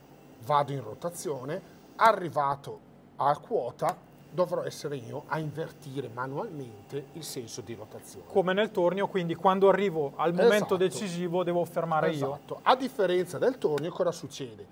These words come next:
Speaker 1: Che quando questo processo lo facciamo su dei fori passanti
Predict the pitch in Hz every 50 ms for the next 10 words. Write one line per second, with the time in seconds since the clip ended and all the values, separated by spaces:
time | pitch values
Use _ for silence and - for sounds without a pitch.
0 | - - - - - - 143 - 165 151 175 180 190 - - 170 170 - 185 -
1 | 156 156 147 - 147 143 143 139 - - 120 123 - 139 117 - - 139 131 127
2 | 117 - - 131 104 110 - - 143 131 127 120 - 123 110 - - - 117 127
3 | 156 175 170 - 247 180